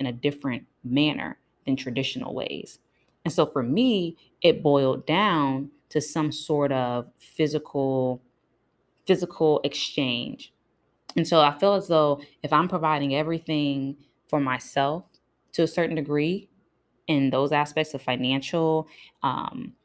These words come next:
and emotionally, I feel as though they can then supply maybe more of a physical need. So maybe more of, like, you know,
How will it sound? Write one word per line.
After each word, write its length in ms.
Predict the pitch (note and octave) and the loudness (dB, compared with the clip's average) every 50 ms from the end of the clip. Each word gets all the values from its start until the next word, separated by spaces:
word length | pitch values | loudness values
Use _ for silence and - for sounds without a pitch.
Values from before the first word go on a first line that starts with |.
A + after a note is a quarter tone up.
| _ _ - | _ _ -4
and 80 | D3 C3+ | -2 -2
emotionally, 840 | B2 A#2+ A#2+ C3 D3 - - F#3+ G3 G3 G3 G3 G3 G3 F#3+ F#3+ _ _ _ _ _ _ _ _ _ _ _ _ _ _ _ - - | -2 0 0 -2 -2 -2 -2 -2 -2 0 0 0 0 0 -2 -4 _ _ _ _ _ _ _ _ _ _ _ _ _ _ _ 0 0
I 80 | D3+ C#3+ | 2 2
feel 180 | - E3+ D#3+ | 2 2 2
as 140 | D#3 D3+ - | 2 0 -2
though 420 | - D3 C#3+ C#3 B2+ B2+ - - - - | -2 0 0 0 -2 -4 -6 -10 -4 2
they 120 | E3 D#3+ | 2 2
can 220 | D#3 - E3 C#3+ C#3 | 2 2 0 0 0
then 200 | C#3+ C#3 C#3 C#3 | 0 0 -2 -2
supply 400 | - C3+ - - C#3+ C3+ C3 C3 | -4 -10 -6 -2 0 0 0 0
maybe 340 | C3+ C3+ C3+ C3+ C3+ C3 C3 | 0 -2 0 0 0 0 0
more 160 | C3+ B2+ B2+ | -2 -2 -2
of 80 | B2+ | -4
a 60 | C3 - | -6 -10
physical 480 | - - - C#3 B2 C3 - - B2 | -8 -8 -8 -6 -6 -6 -8 -8 -6
need. 420 | A#2+ B2 A#2+ A2+ A2+ A#2 B2+ C3 - | -4 -4 -4 -4 -6 -8 -10 -14 -14
So 160 | - - C#3 | -10 -6 -4
maybe 180 | D3 C#3 C3+ C3 | -2 -2 0 0
more 340 | C3+ C3+ C3 C3 B2+ B2+ B2+ | 0 0 2 0 0 0 -2
of, 120 | B2 - | -4 -6
like, 400 | C#3+ C3 - - - - - - _ _ _ _ _ - | -8 -6 -6 -6 -6 -8 -10 -18 _ _ _ _ _ -6
you 140 | - A3+ A3 | -2 0 2
know, 420 | F3+ D3 C3 - - - - - | 2 2 2 2 0 -4 -6 -10